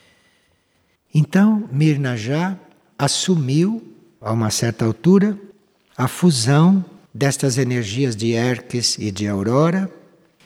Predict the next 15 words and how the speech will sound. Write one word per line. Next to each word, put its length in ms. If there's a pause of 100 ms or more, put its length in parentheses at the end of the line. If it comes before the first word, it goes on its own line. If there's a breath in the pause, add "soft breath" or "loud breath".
(200 soft breath)
e 340
assumindo 1080 (260)
estas 320
energias 560
de 180
Hermes 520
e 80
Aurora, 600 (500 soft breath)
além 480
desta 560
nota 800 (420)
genética 1080
atual, 800 (380)
Mirna 420
já 380